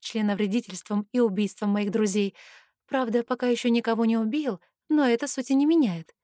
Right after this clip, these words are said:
Интересно, а если я всё-таки решу сбежать и попрошу убежище у дриад, угрозу выполнит или нет?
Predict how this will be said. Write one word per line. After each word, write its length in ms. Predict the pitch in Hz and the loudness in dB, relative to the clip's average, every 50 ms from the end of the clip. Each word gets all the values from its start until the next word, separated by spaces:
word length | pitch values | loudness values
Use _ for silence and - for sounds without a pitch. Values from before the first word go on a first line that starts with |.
| _ _ _ _ _ _ _ _ _ | _ _ _ _ _ _ _ _ _
Интересно, 800 | - 320 339 - - 381 330 262 190 165 - - 196 175 165 - _ _ _ _ | 0 0 0 2 0 0 0 0 -2 -4 -4 -6 -8 -10 -10 -14 _ _ _ _
а 100 | 240 240 | 2 2
если 280 | 226 240 247 - 254 247 | 2 2 0 0 2 2
я 120 | 247 247 | 2 2
всё-таки 420 | - - 240 - 247 - - 233 | 0 -2 -4 -4 -4 -2 0 0
решу 320 | 240 233 240 - - 247 233 | 2 2 0 -2 -2 -2 -2
сбежать 540 | 202 202 196 233 208 220 226 220 220 - - _ | -2 -2 -2 -2 0 0 0 -2 -2 -8 -6 _
и 100 | 247 240 | -6 -4
попрошу 460 | - 226 - 233 233 226 - 254 247 | -4 -6 -2 -2 -2 0 -2 -4 -6
убежище 720 | 247 247 262 240 240 269 277 233 190 180 165 - - 202 | -6 -6 -4 -4 -2 0 0 0 -2 -2 -6 -8 -6 -4
у 80 | 190 202 | -4 -2
дриад, 340 | 185 226 220 202 185 185 - _ _ _ _ _ _ | 0 0 0 -2 -2 -6 -10 _ _ _ _ _ _
угрозу 420 | - 233 202 226 214 196 170 185 180 | -4 -2 0 0 0 0 -2 -4 -6
выполнит 480 | 220 294 311 - 269 226 196 180 - _ _ _ _ _ _ _ _ _ _ _ _ | -6 -6 -2 -2 0 0 0 -2 -4 _ _ _ _ _ _ _ _ _ _ _ _
или 180 | - 240 254 311 | -6 0 2 2
нет? 320 | 330 294 196 - - _ | 4 2 0 -2 -8 _